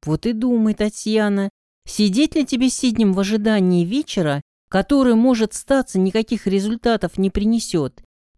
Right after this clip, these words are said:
или потратить день с пользой, посетив третью общину.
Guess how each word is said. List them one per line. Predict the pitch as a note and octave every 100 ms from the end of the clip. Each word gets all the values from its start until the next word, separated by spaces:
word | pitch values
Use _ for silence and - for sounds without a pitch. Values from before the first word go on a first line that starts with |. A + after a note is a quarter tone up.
| -
или | D#4+ D#4+
потратить | D4 C#4 C4 C4 B3 G3+
день | A#3 B3
с | -
пользой, | - D#4 C4+ C4
посетив | A#3 - D#3+ G#3+ -
третью | D#3+ E3 - F3
общину. | E3+ - - C#3+ C3 C#3